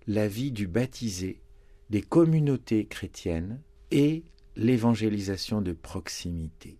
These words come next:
C'est ça que nous essayons de vivre comme missionnaires dans les équipes du Rosaire, c'est de prendre en compte le fait de la présence d'un petit groupe de chrétiens qui s'unissent pour être la présence d'église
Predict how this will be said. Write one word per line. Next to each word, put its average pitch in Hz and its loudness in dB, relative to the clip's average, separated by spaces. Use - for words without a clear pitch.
C'est 117 -2
ça 170 4
que - -4
nous 90 -2
essayons 95 -6
de 90 -6
vivre 87 -8
comme 98 2
missionnaires 123 4
dans 80 -4
les 87 -4
équipes - -8
du - -10
Rosaire, 87 -8
c'est - 2
de 110 6
prendre 160 -2
en 127 2
compte 113 2
le 107 2
fait 160 0
de 104 0
la 98 2
présence 175 0
d'un 104 2
petit 202 2
groupe 156 0
de 101 0
chrétiens 117 0
qui 117 -4
s'unissent 160 -2
pour 117 -4
être 123 -6
la 95 -4
présence 139 -2
d'église 87 -6